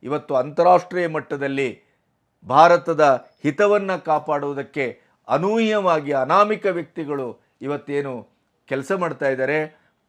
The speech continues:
ಅಂಥವ್ರಿಗಿರುವ ಭಾರತದ ಪ್ರೇಮ ಈ ನಮ್ಮ ವಿರೋಧ ಪಕ್ಷಗಳಿಗೂ ಇಲ್ವಲ್ಲ ಅನ್ನೋದು ಬಹಳ, ಬಹಳ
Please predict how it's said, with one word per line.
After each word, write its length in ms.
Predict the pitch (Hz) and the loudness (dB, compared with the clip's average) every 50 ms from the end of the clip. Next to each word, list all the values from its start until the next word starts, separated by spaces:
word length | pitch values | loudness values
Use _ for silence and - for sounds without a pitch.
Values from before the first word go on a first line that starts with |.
| _ _ | _ _
ಅಂಥವ್ರಿಗಿರುವ 840 | 113 135 170 196 185 170 220 233 233 233 233 196 208 202 196 185 180 | -4 -4 -4 -4 -4 0 2 2 2 2 2 0 0 0 2 2 0
ಭಾರತದ 520 | 156 151 151 151 151 147 - - 143 135 139 | 0 2 0 0 -2 -2 -8 -10 -8 -8 -8
ಪ್ರೇಮ 360 | - - 131 131 135 139 139 127 113 107 - _ _ _ _ _ | -8 -6 -6 -6 -6 -6 -6 -8 -8 -10 -14 _ _ _ _ _
ಈ 420 | 147 175 202 214 214 202 165 139 117 - | -8 -6 -4 -4 -4 -4 -4 -6 -6 -8
ನಮ್ಮ 200 | 131 139 143 139 | -10 -8 -6 -8
ವಿರೋಧ 380 | 135 127 131 135 151 156 151 156 | -8 -6 -4 -4 -4 -2 -2 -4
ಪಕ್ಷಗಳಿಗೂ 640 | 147 - 139 - - - 135 127 135 131 117 123 | -6 -8 -12 -16 -14 -14 -12 -10 -10 -10 -10 -10
ಇಲ್ವಲ್ಲ 560 | 127 110 113 131 160 165 170 160 151 147 135 131 | -12 -10 -8 -6 -2 -2 -2 -2 -2 -2 -4 -4
ಅನ್ನೋದು 440 | 123 123 127 131 143 123 104 - _ _ _ _ _ _ | -4 -6 -8 -8 -8 -8 -8 -12 _ _ _ _ _ _
ಬಹಳ, 380 | 101 104 107 120 143 156 170 170 | -12 -10 -8 -6 -6 -6 -6 -6
ಬಹಳ 360 | 160 165 165 156 170 175 | -6 -6 -6 -4 -4 -4